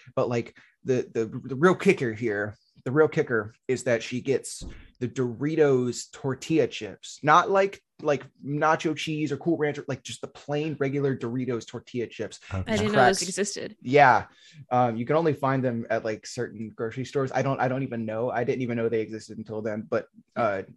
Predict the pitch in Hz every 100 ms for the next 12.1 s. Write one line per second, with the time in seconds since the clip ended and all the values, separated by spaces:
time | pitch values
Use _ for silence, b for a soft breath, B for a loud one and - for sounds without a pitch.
0 | _ - 117 - - 131 - - 143 131
1 | 131 120 110 113 123 - 117 104 98 107
2 | 101 _ B B B 143 - 143 - -
3 | 143 139 - _ 147 135 135 120 - _
4 | 131 117 110 101 - 104 104 104 117 -
5 | _ _ _ _ 123 131 113 98 - -
6 | - 127 117 - 131 123 _ _ 127 123
7 | 104 _ - _ 135 170 151 139 135 -
8 | 123 117 95 110 123 131 - - - 117
9 | - - 113 127 139 127 123 - _ -
10 | _ _ - 135 123 117 117 110 117 107
11 | 110 104 107 104 127 113 110 120 110 -
12 | -